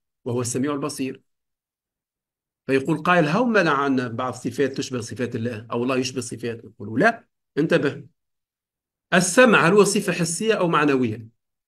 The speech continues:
معناها مسألة السمع نراواها بالعين ولا نراواها بالأثر وبرا؟ كي نكلموا يعمل لي أي، نعرفوا له اسمع. شو تراو انتم؟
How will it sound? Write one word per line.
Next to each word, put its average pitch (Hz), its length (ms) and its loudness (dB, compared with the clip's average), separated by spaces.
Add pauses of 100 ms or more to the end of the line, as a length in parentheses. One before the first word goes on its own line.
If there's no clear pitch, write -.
(460)
معناها 156 360 4
مسألة 143 380 0
السمع 170 360 2
نراواها 170 500 6
بالعين 202 400 0
ولا 233 260 2
نراواها 208 460 -2
بالأثر 180 540 -2
وبرا؟ 139 400 -4 (340)
كي 165 100 2
نكلموا 202 560 6
يعمل 175 300 2
لي 160 100 -2
أي، 202 140 2
نعرفوا 180 280 -4
له 151 60 -4
اسمع. - 380 -6 (500)
شو - 180 -12
تراو 170 340 4
انتم؟ 113 260 -8